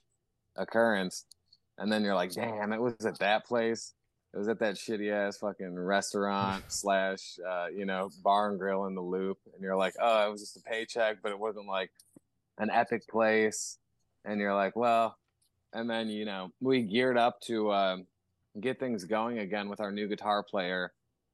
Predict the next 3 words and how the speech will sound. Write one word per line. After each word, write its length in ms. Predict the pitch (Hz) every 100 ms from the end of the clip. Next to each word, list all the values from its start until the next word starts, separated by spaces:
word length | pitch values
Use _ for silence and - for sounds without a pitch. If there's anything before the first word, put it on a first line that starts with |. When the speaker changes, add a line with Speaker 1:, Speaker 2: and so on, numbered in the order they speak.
| _ -
Speaker 1:
around, 800 | 98 98 95 95 95 98 95 - _ _ _ _ _ _ _ _ -
r-, 200 | 82 -
uh, 180 | 117 113